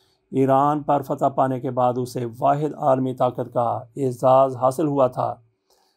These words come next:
जैसा रूस के इन्हदाम के बाद अमेरिका को ये एजाज़ मिल गया था। अफ़गानिस्तान में इबरतनाक पसपाई के बाद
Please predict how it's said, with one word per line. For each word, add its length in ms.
जैसा 500
रूस 240
के 140
इन्हदाम 520
के 140
बाद 260
अमेरिका 400
को 200
ये 220
एजाज़ 340
मिल 180
गया 220
था। 200
अफ़गानिस्तान 800
में 140
इबरतनाक 800
पसपाई 440
के 160
बाद 480